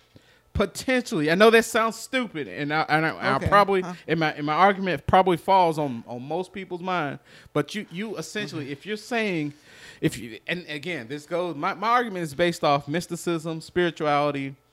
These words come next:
Speaker 1: and, and certain, um, belief systems, uh, that I've ran across throughout the years that are from, uh, like, East Asia and, and such.
Speaker 2: Yeah, yeah.
Speaker 1: Uh,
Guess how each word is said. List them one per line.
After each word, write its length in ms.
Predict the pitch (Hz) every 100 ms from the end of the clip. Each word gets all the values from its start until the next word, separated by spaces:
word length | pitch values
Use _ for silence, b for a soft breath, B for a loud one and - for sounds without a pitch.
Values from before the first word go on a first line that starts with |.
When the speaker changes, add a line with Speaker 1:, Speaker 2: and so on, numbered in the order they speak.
| b b -
Speaker 1:
and, 320 | 143 135 127 -
and 200 | 131 127
certain, 720 | - 180 175 143 147 135 131 b b -
um, 240 | 143 139
belief 400 | 117 127 147 185
systems, 680 | - 151 135 131 123 127 - b b b
uh, 300 | 135 135 123
that 160 | 123 135
I've 160 | 139 117
ran 220 | 151 151
across 400 | - 170 151 -
throughout 260 | 143 139
the 80 | 123
years 300 | 151 160 127 - 110
that 180 | 135
are 100 | 127 127 -
from, 380 | 170 160 135 127 _ -
uh, 180 | 131 127
like, 200 | 123 120 -
East 280 | 165 -
Asia 420 | 143 147 143 123 117
and, 220 | 110 117
and 120 | 127 113
such. 360 | - - -
Speaker 2:
Yeah, 420 | 165 160 143 156 175 -
yeah. 220 | 156 147
Speaker 1:
Uh, 380 | 147 127 117